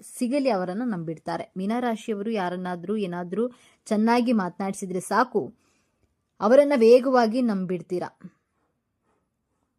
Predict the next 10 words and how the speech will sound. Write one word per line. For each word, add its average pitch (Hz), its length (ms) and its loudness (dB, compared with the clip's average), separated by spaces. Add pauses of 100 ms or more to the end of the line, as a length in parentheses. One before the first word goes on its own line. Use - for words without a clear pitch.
(500)
ಹಾಗೆಯೇ 226 420 2
ನಂಬಿಸಿದ 233 540 0
ವ್ಯಕ್ತಿ 208 600 -4 (280)
ಇವರಿಗೆ 262 320 0
ನಂಬಿಕೆ 208 580 0
ದ್ರೋಹ, 175 420 -4
ಮೋಸ, 180 480 -6
ವಂಚನೆ 190 520 -8
ಎಲ್ಲವನ್ನ 208 600 -2
ಸಹ 220 300 -10